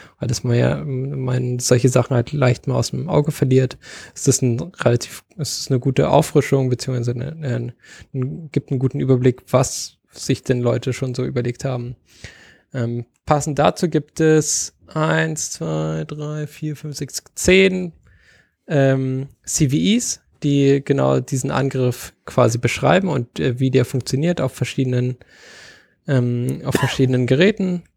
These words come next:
Also alles relativ frisches Res-, äh,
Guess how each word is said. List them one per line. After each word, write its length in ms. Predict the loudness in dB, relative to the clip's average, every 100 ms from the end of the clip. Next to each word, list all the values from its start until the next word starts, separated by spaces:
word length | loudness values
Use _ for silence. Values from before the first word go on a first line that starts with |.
| _
Also 280 | -4 0 2
alles 520 | 4 4 4 0 -6 _ _ -2
relativ 420 | 2 2 2 -4
frisches 640 | -4 0 2 4 4 2 -2
Res-, 460 | -2 0 2 0
äh, 640 | 0 0 0 -4 -8 -10